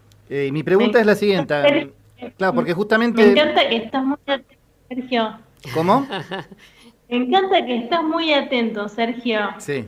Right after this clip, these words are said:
Speaker 2: Que yo no te estoy viendo, pero te escucho, me encanta.
Speaker 1: Sí, sí, estoy atento. Em, a mí en todo tipo de entrevista o reportaje me gusta escuchar al otro, eh, hasta en lo más mínimo, ¿eh? Es donde uno puede,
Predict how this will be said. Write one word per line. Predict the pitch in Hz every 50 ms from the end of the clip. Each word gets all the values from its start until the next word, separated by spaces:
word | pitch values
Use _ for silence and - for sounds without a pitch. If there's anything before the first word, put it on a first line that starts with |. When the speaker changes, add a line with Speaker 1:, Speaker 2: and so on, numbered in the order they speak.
| - -
Speaker 2:
Que | 247 247
yo | 277 349
no | 359 320 285
te | 277
estoy | - - 302 294
viendo, | 302 330 349 - _ _
pero | 247 233 226
te | 240 233 233
escucho, | 233 - 226 220 196 - - 202
me | 196 202
encanta. | 208 214 214 226 196 196 196 - 185 180 180 -
Speaker 1:
Sí, | 127 - - 151 135 117 101 -
sí, | - - 143 139
estoy | 131 - 180 175 175
atento. | 170 165 170 175 175 180 170 190 190 180 180 - - _ _ _ _ _ _ _ _ _ _ -
Em, | 135 135 135 135 131 131 131 127 127 127 127 127 123 123 120 120 123 127 123 - _ _ _ _ _ - -
a | - 156
mí | 175 185 190 190 180
en | 170 156
todo | 190 202 208 196 185 185 185
tipo | 190 190 196 180 170 160
de | 156 147
entrevista | 135 120 139 147 160 170 160 165 156
o | 147
reportaje | 139 143 - 139 127 - 160 165 160 160
me | 147 147
gusta | 143 151 147 - 143
escuchar | 139 - 135 127 - 156 147 143
al | 139 143
otro, | 143 135 - - 120 113 104 - _ _ _ _ _ _ _ _ _ -
eh, | 131 131 127 127 127 127 127
hasta | 139 139 - 147
en | 147 151
lo | 151
más | 156 160 151 143
mínimo, | 180 180 160 139 127 123 110 - - _ _ _ _ _ _ _ _
¿eh? | - 131 139 143 135 127 _ _ -
Es | 135 147 139
donde | 143 143 143 143 139 139 143
uno | 151 165 165 156 143 113
puede, | 143 156 156 156 147 151 143 139 135 131 127 123 123 120 117 117 110 107 104